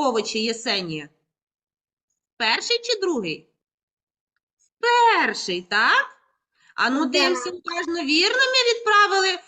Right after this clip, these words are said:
Speaker 1: овочі в перший кошик? А ну, давай передивимося,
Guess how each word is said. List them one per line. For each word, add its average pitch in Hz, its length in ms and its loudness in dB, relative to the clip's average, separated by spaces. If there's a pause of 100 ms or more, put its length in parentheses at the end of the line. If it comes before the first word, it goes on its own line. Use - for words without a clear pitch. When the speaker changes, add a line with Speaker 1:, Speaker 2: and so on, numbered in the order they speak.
(200)
Speaker 1:
овочі 311 680 0
в 233 300 -10
перший 277 440 0
кошик? 208 500 -4
А 269 120 2
ну, 339 140 0
давай 349 340 2
передивимося, 262 1000 -2